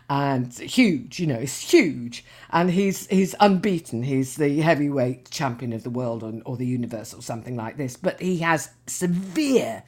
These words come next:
mental health problems, which are fully discussed, and it's very open about it all, and it's sort of, uh, genetic. His father, who's, you know, also, uh, t-, doesn't suffer quite so badly. And then, and it's At Home with the Furies,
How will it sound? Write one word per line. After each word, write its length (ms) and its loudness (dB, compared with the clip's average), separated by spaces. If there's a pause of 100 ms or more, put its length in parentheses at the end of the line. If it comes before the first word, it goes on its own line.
(400)
mental 360 0
health 300 -2
problems, 460 -10
which 200 -6
are 160 -2
fully 360 4
discussed, 560 -6
and 220 -2
it's 100 -6
very 300 4
open 320 -2
about 300 -4
it 80 -12
all, 160 -4
and 120 -6
it's 200 -6
sort 200 -6
of, 120 -2 (420)
uh, 200 0 (320)
genetic. 640 0
His 140 -8
father, 540 0 (120)
who's, 300 -6 (320)
you 80 -4
know, 120 -4
also, 500 -4 (680)
uh, 280 -2
t-, 160 -10
doesn't 400 -2
suffer 240 -4
quite 280 -6
so 180 -2
badly. 640 -2
And 140 -2
then, 220 -2
and 300 -2
it's 280 -8
At 180 -4
Home 180 2
with 100 0
the 60 -4
Furies, 560 0